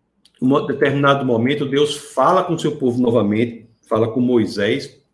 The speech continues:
Deus, daquela passagem da sarça ardente, fala com Moisés lá pelo ano mil quatrocentos e quarenta e sete antes de Cristo, e diz pra Moisés ir ao Egito, voltar ao Egito e resgatar o seu povo.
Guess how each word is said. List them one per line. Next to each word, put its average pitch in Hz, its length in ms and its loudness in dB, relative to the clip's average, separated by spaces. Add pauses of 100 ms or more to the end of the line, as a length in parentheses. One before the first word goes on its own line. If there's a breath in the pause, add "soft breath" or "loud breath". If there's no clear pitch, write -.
(360)
Deus, 107 300 0
daquela 104 340 -4
passagem 101 580 -6
da 98 120 -6
sarça 110 460 -6
ardente, 107 520 -4
fala 131 320 -6
com - 140 -8
Moisés 110 560 -2 (420 loud breath)
lá 117 140 0
pelo 127 320 2
ano 120 120 4
mil 127 320 0
quatrocentos 131 460 -4
e - 40 -20
quarenta 120 340 -6
e 135 40 -2
sete 110 480 -4
antes 104 140 -2
de 117 100 0
Cristo, 104 520 -6 (500 soft breath)
e 117 60 -4
diz 120 240 2
pra 127 160 -2
Moisés 120 640 2
ir 160 280 0
ao 120 200 4
Egito, 113 480 0
voltar 131 340 -2
ao 147 160 0
Egito 117 380 -2
e - 20 0
resgatar 120 560 0
o 123 60 0
seu 143 240 -6
povo. 120 500 2